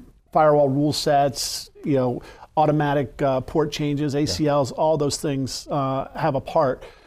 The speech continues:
Speaker 1: Um, you know, at the same time, you don't want to disrupt business. So, um, I think the, the key thing that we go into customers with is, first and foremost, C D M's,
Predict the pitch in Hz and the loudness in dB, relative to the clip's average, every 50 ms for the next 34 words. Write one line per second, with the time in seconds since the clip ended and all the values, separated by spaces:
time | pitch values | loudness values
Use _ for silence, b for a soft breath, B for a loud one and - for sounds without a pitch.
0 | B B B - 143 135 135 127 127 127 127 123 123 - - - - 165 143 139 | B B B -4 -2 0 0 0 0 -2 -2 -4 -6 -8 -14 -12 -4 -2 -2 -2
1 | 139 - - - 139 - 160 - - 190 196 - 170 175 156 151 147 160 151 156 | -2 -4 -2 -4 -4 -2 -2 0 0 0 0 2 0 0 2 2 2 2 2 0
2 | 151 147 143 135 - - 151 139 - - 160 147 147 - 143 - - - - 156 | 0 0 -2 -4 -2 -2 -4 -4 -2 0 0 0 0 -2 -8 -10 -10 -4 -2 0
3 | 135 135 135 B B B B B B B B 127 131 127 127 123 120 123 - - | 0 0 -2 B B B B B B B B -2 0 0 2 0 0 -2 -6 -10
4 | - - _ 139 120 - - 160 147 139 - - - - - - _ _ _ _ | -16 -8 _ -4 -4 -2 -2 0 -2 -2 -4 -8 -14 -18 -20 -20 _ _ _ _
5 | 143 147 139 135 135 131 127 131 - 151 143 135 - - 190 180 - 190 185 165 | -4 -2 0 2 2 0 0 -2 -2 -4 -6 -6 -4 -2 -2 0 0 0 0 0
6 | 151 151 147 147 143 135 147 139 143 139 143 - - 151 139 - - 151 131 - | 0 0 0 0 2 2 2 2 2 2 0 -2 -2 -2 -2 -2 -2 -6 -6 -2
7 | - 139 135 131 - 147 131 123 - - 170 - - 175 127 - 160 143 139 135 | -2 -2 -2 0 -2 -4 -6 -4 -2 -2 -2 0 0 -4 -4 -2 -2 -2 0 -2
8 | 131 123 B B B B B B B _ - - - - - 220 208 220 208 170 | -4 -4 B B B B B B B _ -20 -18 -10 -4 -2 0 0 0 0 0
9 | 139 - - - | -2 -4 -8 -12